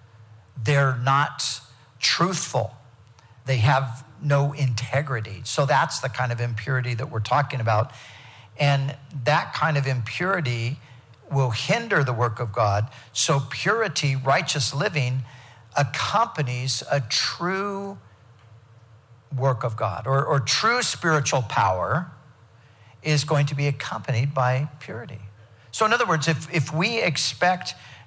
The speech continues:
God to be working among us powerfully,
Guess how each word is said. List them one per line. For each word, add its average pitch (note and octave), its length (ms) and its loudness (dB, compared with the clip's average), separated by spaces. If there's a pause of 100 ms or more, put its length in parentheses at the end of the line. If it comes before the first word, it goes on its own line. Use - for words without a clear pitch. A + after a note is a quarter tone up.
(160)
God D3+ 400 4
to F3+ 100 -4
be D3 200 0
working C3 760 0 (300)
among C3+ 540 2
us A2+ 600 -2 (1700)
powerfully, E3+ 880 0